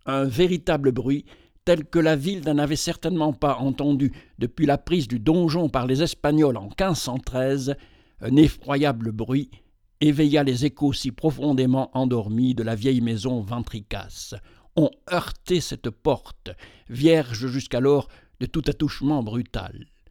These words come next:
On frappait à coups redoublés avec un instrument contondant, euh, qui devait être un bâton noueux manié par une main robuste.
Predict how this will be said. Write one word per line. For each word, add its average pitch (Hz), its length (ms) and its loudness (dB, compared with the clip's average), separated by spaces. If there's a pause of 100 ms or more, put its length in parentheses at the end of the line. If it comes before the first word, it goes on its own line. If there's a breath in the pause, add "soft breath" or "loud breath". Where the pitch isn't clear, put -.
(280 loud breath)
On 151 160 6
frappait 208 580 -2
à 143 60 -2
coups 160 260 0
redoublés 147 480 0 (440 loud breath)
avec 151 260 0
un 170 120 4
instrument 165 580 0
contondant, 151 800 0 (440 soft breath)
euh, 143 100 0
qui 165 180 0
devait 165 260 4
être 156 220 -2
un 143 100 2
bâton 139 380 0
noueux 139 420 4
manié 139 460 2
par 123 280 -6
une 127 220 0
main 127 240 0
robuste. 131 680 -2